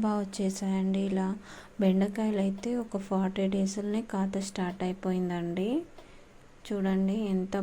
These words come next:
బాగా వచ్చేసాయో కాయలైతే. ఇలా మన గార్డెన్లో ఇలా హార్వెస్ట్ చేసుకోవడం చాలా హ్యాపీగా అనిపిస్తుందండి. అప్పటికప్పుడు వండుకొని తింటే చాలా బాగుంటుంది కదండి టేస్ట్ అయితే. ఇలా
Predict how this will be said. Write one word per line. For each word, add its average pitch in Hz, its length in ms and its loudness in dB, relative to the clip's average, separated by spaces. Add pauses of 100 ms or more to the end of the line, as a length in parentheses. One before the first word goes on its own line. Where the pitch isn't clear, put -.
బాగా 190 260 2
వచ్చేసాయో 185 800 -2 (260)
కాయలైతే. 180 640 -2 (2750)
ఇలా 214 180 10 (120)
మన 208 160 8 (180)
గార్డెన్లో 214 600 8 (180)
ఇలా 196 260 4 (480)
హార్వెస్ట్ 202 540 4
చేసుకోవడం 202 500 4 (120)
చాలా 190 320 6 (100)
హ్యాపీగా 196 400 6
అనిపిస్తుందండి. 190 720 4
అప్పటికప్పుడు 190 720 2
వండుకొని 190 500 6
తింటే 190 300 4 (140)
చాలా 185 320 2
బాగుంటుంది 190 520 2
కదండి 180 380 4 (100)
టేస్ట్ 185 360 2
అయితే. 190 260 0 (200)
ఇలా 196 180 4